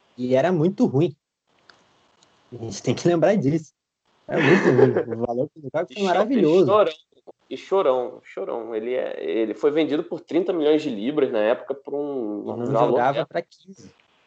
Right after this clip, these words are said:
Speaker 2: É. Então, é, são essas coisas assim que a gente tem que aten-, se atentar também, porque o Chelsea também é um clube de negócios.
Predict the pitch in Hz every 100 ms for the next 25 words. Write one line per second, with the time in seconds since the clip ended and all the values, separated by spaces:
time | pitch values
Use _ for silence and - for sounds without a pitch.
0 | _ _ _ _ _ _ - 127 185 -
1 | _ _ _ _ - 190 - 202 110 90
2 | 80 110 110 113 165 202 233 - 180 170
3 | 151 147 190 208 170 180 175 185 180 _
4 | _ _ _ 156 196 - 185 - 170 -
5 | - 160 170 156 165 175 185 156 196 202
6 | 156 175 170 170 180 190 190 180 196 -
7 | 208 180 185 208 190 147 160 165 - 120